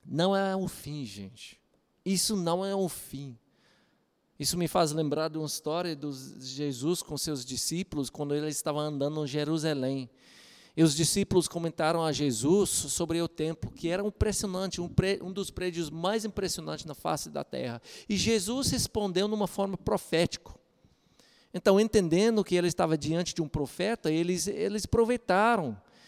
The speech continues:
E eles perguntaram a Jesus sobre o fim do mundo. E Jesus respondeu às perguntas dele em Lucas vinte e um, dizendo, "E haverá em vários lugra-, lugares grandes terremotos e fomes e pestilências."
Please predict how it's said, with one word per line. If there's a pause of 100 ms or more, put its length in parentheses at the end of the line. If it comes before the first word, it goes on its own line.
(240)
E
eles
perguntaram
a
Jesus
sobre
o
fim
do
mundo. (1300)
E
Jesus
respondeu
às
perguntas
dele
em
Lucas
vinte
e
um,
dizendo,
"E
haverá
em
vários
lugra-, (160)
lugares (340)
grandes
terremotos
e
fomes
e
pestilências."